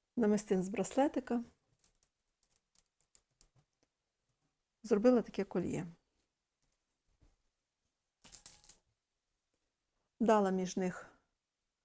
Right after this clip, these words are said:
таку планочку. Ну, а решту посортувала тут три кольори, навіть, навіть чотири. Такий бутилочний,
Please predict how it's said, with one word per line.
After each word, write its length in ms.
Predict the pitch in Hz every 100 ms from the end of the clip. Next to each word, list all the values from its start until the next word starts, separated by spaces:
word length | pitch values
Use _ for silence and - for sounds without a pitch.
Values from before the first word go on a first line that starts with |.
| _ _ _ _
таку 300 | - 202 -
планочку. 760 | 170 214 214 294 339 - - 285 - _ _ _ _ _ _ _ _ _ _ _ _ _ _ _ _ _ _ _
Ну, 80 | 254
а 80 | 214
решту 280 | 220 - 214
посортувала 640 | 208 202 - 190 185 185
тут 160 | 196 -
три 140 | 190
кольори, 520 | - 262 269 233 233 - _ _ _ _ _
навіть, 240 | 202 190
навіть 200 | 175 180 -
чотири. 420 | - 233 247 240 - _ _ _ _ _ _ _ _ -
Такий 540 | 180 190 190 175 - _ _ _ _ _ _ _
бутилочний, 840 | 277 226 247 262 254 - 233 226